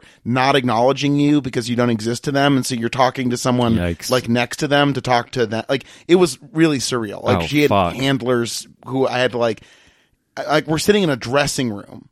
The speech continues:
Speaker 1: Pre-covid. Okay, okay. Pre-covid. <laughs> All right, okay. If everyone gets mad at me.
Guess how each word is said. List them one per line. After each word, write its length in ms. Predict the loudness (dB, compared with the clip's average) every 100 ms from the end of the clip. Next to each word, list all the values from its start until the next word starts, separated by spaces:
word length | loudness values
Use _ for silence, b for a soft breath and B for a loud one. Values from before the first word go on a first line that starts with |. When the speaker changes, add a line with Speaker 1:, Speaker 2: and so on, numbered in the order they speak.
| 2
Speaker 1:
Pre-covid. 500 | 2 6 4 4 2
Okay, 280 | 2 2 0
okay. 300 | 2 0 0
Pre-covid. 640 | -2 2 4 2 0 -2
<laughs> 20 |
All 180 | 2 2
right, 300 | 2 0 0
okay. 220 | -2 -2 -6
If 300 | -8 -18 -4
everyone 240 | 0 2
gets 160 | 0 -2
mad 260 | 0 0 -2
at 100 | -4
me. 220 | -8